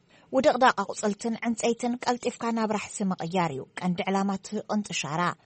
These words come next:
ከምዚኦም ዝበሉ ኹምራታት ቆጽላ መጽሊ ኣብ ከም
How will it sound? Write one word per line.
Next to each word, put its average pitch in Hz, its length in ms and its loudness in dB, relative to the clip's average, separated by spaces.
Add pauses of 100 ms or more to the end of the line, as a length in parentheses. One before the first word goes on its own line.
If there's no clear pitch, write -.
ከምዚኦም 254 420 2
ዝበሉ 196 240 2
ኹምራታት 175 500 -2
ቆጽላ 190 320 -2
መጽሊ 196 280 0 (420)
ኣብ 233 160 4
ከም 233 200 2